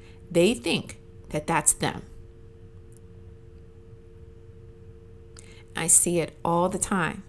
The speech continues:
whether it was counseling or what I focus on now, which is coaching and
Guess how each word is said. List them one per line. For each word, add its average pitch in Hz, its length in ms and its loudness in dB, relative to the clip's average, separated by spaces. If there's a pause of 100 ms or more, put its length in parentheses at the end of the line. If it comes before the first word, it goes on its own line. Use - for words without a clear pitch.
(1500)
whether 165 200 6
it 156 60 4
was - 180 6
counseling 220 800 4 (480)
or 156 60 4
what 160 80 6
I 151 100 8
focus 196 420 2
on 175 300 2 (320)
now, 170 260 6
which 160 200 0
is 151 120 2 (200)
coaching 220 680 4 (220)
and 175 160 -2